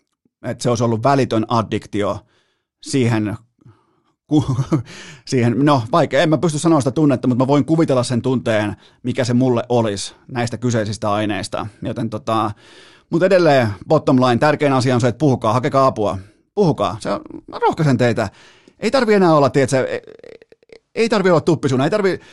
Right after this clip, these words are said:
purra nyrkkiä neljäkymmentä vuotta ja sen jälkeen kertoo sitten omille lapsille jossain tuhannen kännissä, että, että tota, kun oli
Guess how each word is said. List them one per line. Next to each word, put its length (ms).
purra 220
nyrkkiä 380
neljäkymmentä 560
vuotta 240
ja 40
sen 120
jälkeen 280
kertoo 340
sitten 360
omille 260
lapsille 520
jossain 300
tuhannen 380
kännissä, 460
että, 400
että 240
tota, 320
kun 140
oli 140